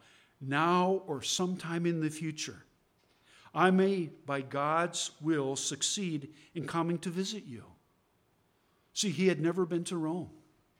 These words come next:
And he knew about Messianic communities up there, both Jews and Gentiles, one in Messiah.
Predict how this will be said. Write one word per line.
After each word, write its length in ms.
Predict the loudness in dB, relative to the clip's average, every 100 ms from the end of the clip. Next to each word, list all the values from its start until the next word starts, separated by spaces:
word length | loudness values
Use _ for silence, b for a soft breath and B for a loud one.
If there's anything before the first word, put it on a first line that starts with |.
| _ _ _ B B -4
And 100 | 0
he 60 |
knew 220 | 4 4
about 260 | 6 4 2
Messianic 580 | 0 0 2 2 2 0
communities 480 | 2 2 2 0 -2
up 140 | -4
there, 160 | -4 -4
both 240 | -4 -8
Jews 300 | -6 -6 -2
and 180 | -4 -2
Gentiles, 680 | -2 -2 -2 -2 0 -2 -4 B B
one 160 | 0 2
in 100 | 4
Messiah. 540 | 4 2 0 -4 -8